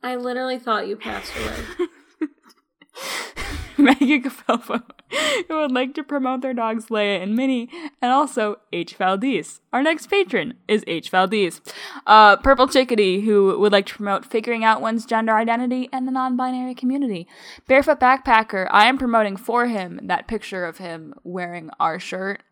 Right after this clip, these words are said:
Speaker 2: and that,
Speaker 1: Mm-hmm.
Speaker 2: uh, like, multicolored shirt that he posted on Twitter. Great. Uh, Ashlyn Bodecker, who was Ashlyn Bo everywhere. The Steve, who'd like to promote Ecosia.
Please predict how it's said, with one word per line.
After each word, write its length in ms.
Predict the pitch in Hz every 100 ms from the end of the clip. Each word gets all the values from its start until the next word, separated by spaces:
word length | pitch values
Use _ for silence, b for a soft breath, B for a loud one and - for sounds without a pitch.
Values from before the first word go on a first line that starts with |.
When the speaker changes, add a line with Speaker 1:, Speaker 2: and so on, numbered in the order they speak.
| -
Speaker 2:
and 380 | 196 180 165 156
that, 220 | 165 151
Speaker 1:
Mm-hmm. 240 | 240 233 226
Speaker 2:
uh, 300 | 139 92 - - _ _ _ -
like, 280 | 160 139 - _ _ _ _
multicolored 840 | 202 185 175 190 202 180 170 165 - _ _ _ _ _
shirt 400 | 214 226 247 - -
that 80 |
he 80 | 269
posted 320 | 269 294 359
on 100 | 339
Twitter. 260 | 330 370 392 _
Great. 280 | - 349 - _ _ B B B B -
Uh, 280 | 226 208 - B B 220
Ashlyn 320 | 240 240 220
Bodecker, 420 | 202 196 196 196
who 60 | 190
was 140 | 175
Ashlyn 380 | 170 - 180 180
Bo 100 | 170
everywhere. 460 | 175 180 180 175 170
The 60 |
Steve, 300 | 165 185 170
who'd 100 | 185
like 120 | 170
to 60 | -
promote 200 | 165 156
Ecosia. 460 | 233 226 226 226